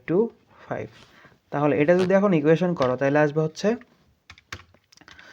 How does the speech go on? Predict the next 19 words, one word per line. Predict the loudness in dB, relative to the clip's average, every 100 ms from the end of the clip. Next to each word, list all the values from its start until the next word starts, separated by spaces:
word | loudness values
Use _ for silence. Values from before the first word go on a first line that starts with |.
| -20 -6
জিরো | 0 2
পয়েন্ট | 2 0 2
সেভেন | 0 0
ফাইভ | -2 0 2 0 -4 _ _ -14
ইনটু | -8 -6 -4 -4 -2
জিরো | -4 -4
পয়েন্ট | -6 -6
ফাইভ | -6 -6
টু | -6
ফাইভ। | -6 -8 -12 -16 -16 -20 -20 -20 _ _
তাহলে | -4 -2
মান | 0 -2
আসতেছে | -2 -2 -4 0 -2 -2 -8 -20 _ _ -20 -4
তেরো | 0 2
দশমিক | 0 0 -2 0
আটত্রিশ, | -2 -2 -10 -10 -12 -6
তেরো | -2 -2
দশমিক | -2 -4 -2 -4 -6 -4
এইট, | 0 0 0